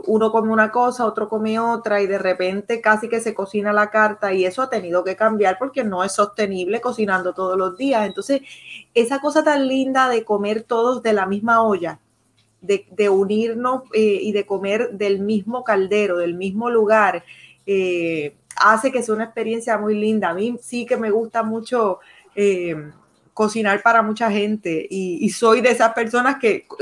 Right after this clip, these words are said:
se cociné, serví y me quedo sin comer nada un rato mirando que todo el mundo pruebe y a ver si les gustó.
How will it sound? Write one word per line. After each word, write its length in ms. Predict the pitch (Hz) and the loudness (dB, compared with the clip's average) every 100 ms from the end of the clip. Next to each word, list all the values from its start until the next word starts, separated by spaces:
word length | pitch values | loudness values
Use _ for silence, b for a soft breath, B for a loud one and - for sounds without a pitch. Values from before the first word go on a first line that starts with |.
| - | -8
se 180 | - 262 | -8 -2
cociné, 580 | 233 220 226 220 220 | 0 0 0 0 0
serví 640 | - 226 208 190 277 339 - B B | -2 2 2 4 4 4 2 B B
y 120 | 262 | 2
me 140 | 240 240 | 4 6
quedo 220 | 214 247 | 6 6
sin 180 | 269 254 | 4 4
comer 300 | 269 262 254 | 4 4 4
nada 260 | 262 269 | 6 6
un 140 | 254 247 | 6 4
rato 320 | 254 254 269 | 4 6 2
mirando 460 | 240 208 214 240 | 4 4 4 4
que 100 | 247 | 0
todo 160 | 220 202 | 0 2
el 60 | 202 | 0
mundo 300 | 226 247 233 | 0 0 0
pruebe 280 | 233 254 | 2 4
y 60 | 262 | 4
a 60 | 196 | 4
ver 120 | 180 | 2
si 100 | 247 | 0
les 140 | 233 | -2
gustó. 520 | 190 185 - 208 170 | -2 -4 0 0 0